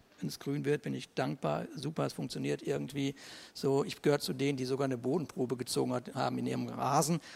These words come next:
um zu gucken, warum der nicht grün wird. Alles verrückte Sachen. Aber, äh, grün ist grün für mich, wunderbar. Ich kann auch eine Rose unterscheiden von einer Tulpe. So, das kriege ich noch hin. Aber dann ist auch schon, dann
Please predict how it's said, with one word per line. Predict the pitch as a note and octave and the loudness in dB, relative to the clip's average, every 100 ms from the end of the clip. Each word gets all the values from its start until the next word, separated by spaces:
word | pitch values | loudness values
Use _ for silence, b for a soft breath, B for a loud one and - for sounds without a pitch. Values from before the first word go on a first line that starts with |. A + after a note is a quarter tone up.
| B | B
um | B2+ | -2
zu | D3+ | 2
gucken, | D#3+ C#3 | 2 2
warum | C3 C#3+ | 0 2
der | |
nicht | D3 C3+ | 0 0
grün | - D#3+ C#3+ | 2 4 6
wird. | D#3+ - B B | 4 2 B B
Alles | B D3 D#3+ | B 6 6
verrückte | - C#3+ D3+ - | 6 4 2 0
Sachen. | C3+ C#3 B2+ B | 2 0 -2 B
Aber, | - D3+ D3+ - - - - - _ | 4 4 4 0 -20 -20 -20 -20 _
äh, | - - - - - - - - - - - - - | -18 -18 -18 -20 -20 -20 -20 -20 -18 -20 -20 -20 -14
grün | - F3 F#3 E3+ | 6 10 10 10
ist | - | 4
grün | E3+ E3 | 2 2
für | D#3+ | 2
mich, | D#3 D3+ C#3+ | 0 2 4
wunderbar. | D#3 D#3+ D3+ C#3+ D#3 F#3 | 6 6 6 4 4 0
Ich | - | -2
kann | D#3+ | -2
auch | |
eine | C3+ | -2
Rose | C#3+ C#3 D#3 | 0 2 2
unterscheiden | D#3+ D3 - D#3 D3+ | 2 2 2 0 0
von | D3+ | -2
einer | C#3 | 2
Tulpe. | F3 F3 D#3+ E3 B B B B | 4 4 4 0 B B B B
So, | - C#3+ | -2 2
das | D#3 - | 4 4
kriege | E3+ D#3 | 4 4
ich | |
noch | E3 D3 | 4 4
hin. | D#3 D#3 | 6 6
Aber | D#3 D3 | 6 6
dann | D3 D#3 D#3+ F3+ | 6 2 0 -4
ist | A3+ D3+ | -4 -4
auch | - - | -4 -4
schon, | - E3+ | -2 -2
dann | F3 | -2